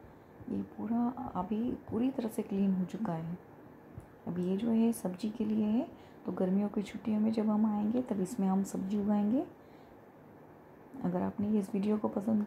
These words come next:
किया, तो मैं आगे भी इस तरह से वीडियो बनाती रहूँगी। अब ये देखिए, अ, ये, ये यहाँ पे ये देखिए, सारी चीज़ें यहाँ पे जो grass, अ,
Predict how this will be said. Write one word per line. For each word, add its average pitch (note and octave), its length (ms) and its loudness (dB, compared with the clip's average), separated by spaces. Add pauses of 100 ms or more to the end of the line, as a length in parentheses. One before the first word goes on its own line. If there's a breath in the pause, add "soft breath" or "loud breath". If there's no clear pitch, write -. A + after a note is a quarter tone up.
किया, A#3 140 2
तो A#3 160 2
मैं F#3+ 120 4
आगे F3+ 280 0
भी A3 120 4
इस A3 140 -2
तरह A3 120 0
से G3+ 160 -2
वीडियो G3+ 240 2
बनाती G3 360 2
रहूँगी। A3+ 360 8 (2500)
अब F3 80 -10 (100)
ये G3 80 0
देखिए, G3 360 2 (760)
अ, - 20 -4
ये, F#3+ 500 2
ये F3 120 2
यहाँ F3 220 2
पे F#3+ 100 -2
ये F#3+ 140 2
देखिए, F#3+ 340 0
सारी F#3+ 280 0
चीज़ें F#3+ 280 2
यहाँ F3+ 220 2
पे G#3 240 0
जो F#3+ 120 0
grass, F#3 440 -2
अ, E3 140 0